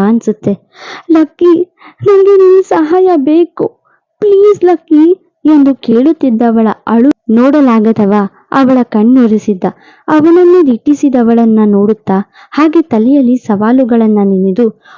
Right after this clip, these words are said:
"ಓಕೆ, ನಾನ್ ಹೆಲ್ಪ್ ಮಾಡ್ತೀನಿ, ಆದ್ರೆ ನಿಂಗೆ ಪಾರ್ಟಿ ಹಾಲ್ನಲ್ಲಿ ಸಹಾಯ ಮಾಡಿದಾಗ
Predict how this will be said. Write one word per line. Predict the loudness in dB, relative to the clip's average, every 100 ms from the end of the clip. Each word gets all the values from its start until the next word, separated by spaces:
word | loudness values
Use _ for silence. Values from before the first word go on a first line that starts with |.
| -4 0 0
"ಓಕೆ, | 0 -6 -12 _ _ -8
ನಾನ್ | -2 2 2
ಹೆಲ್ಪ್ | 2 2
ಮಾಡ್ತೀನಿ, | 0 0 -2 -4 -4 -8 -20 -14 -2
ಆದ್ರೆ | 0 2 2 2
ನಿಂಗೆ | 2 2 2 0 0
ಪಾರ್ಟಿ | _ _ -2 0 -2 0 0
ಹಾಲ್ನಲ್ಲಿ | 2 2 2 2 2 0 -2
ಸಹಾಯ | -2 -2 0 0 2
ಮಾಡಿದಾಗ | 2 2 0 -2